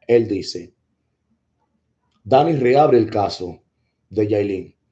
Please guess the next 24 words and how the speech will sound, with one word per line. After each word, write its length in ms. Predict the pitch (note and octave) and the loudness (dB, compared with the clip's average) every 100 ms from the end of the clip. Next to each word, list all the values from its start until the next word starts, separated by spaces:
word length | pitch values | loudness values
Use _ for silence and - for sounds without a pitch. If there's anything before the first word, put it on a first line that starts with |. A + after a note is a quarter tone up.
| _ _ | _ _
y 140 | A#2+ | 2
dice, 240 | C3 C#3 A#2 | 2 2 0
"Hasta 220 | - G#2 | -2 -4
que 100 | A2 | -2
no 140 | C#3 | 0
me 120 | E3 | 0
suelten, 720 | D3 D3+ E3 C#3 G#2+ G#2+ F2 - _ _ _ _ _ | -2 2 6 6 4 -4 -6 -14 _ _ _ _ _
yo 220 | G2+ C3+ | 4 4
no 100 | B2+ | 6
la 100 | A#2 | 2
voy 120 | A2 | 0
a 40 | G#2+ | -2
soltar 420 | G#2+ G2 - F#2+ | -4 -6 -8 -8
a 40 | |
ella." 340 | F#2 F2+ F2+ F#2+ _ _ _ _ _ _ _ _ _ _ _ _ _ _ _ _ _ _ _ | -6 -8 -12 -20 _ _ _ _ _ _ _ _ _ _ _ _ _ _ _ _ _ _ _
Pero 240 | A#2 A#2 B2 | 0 2 0
no. 340 | C#3+ B2 - _ _ _ _ _ _ _ _ _ _ _ _ _ _ _ _ _ _ | -2 -6 -12 _ _ _ _ _ _ _ _ _ _ _ _ _ _ _ _ _ _
Injustos. 1000 | A#2 G#2+ B2 B2+ - - F2+ - - _ _ _ _ _ _ _ | -6 0 2 2 0 -10 -14 -14 -20 _ _ _ _ _ _ _
Busca 340 | G2+ G#2+ A2 G#2 | -2 -2 0 -4
cámara, 480 | A#2+ A#2 A2 G2+ | -2 -2 -2 -4
sonidita, 880 | F#2 - G#2 G2+ G2+ A2+ A2 G2 F#2 | -6 -4 -4 -2 -4 -4 -4 -10 -10
todo. 320 | - G2 - _ _ _ _ _ _ _ _ _ _ _ _ _ _ _ _ | -8 -8 -8 _ _ _ _ _ _ _ _ _ _ _ _ _ _ _ _
¿Me 120 | G#2 | -6
entiende? 600 | G#2+ A#2+ G2+ E2+ D#2+ | -4 -4 -4 -8 -14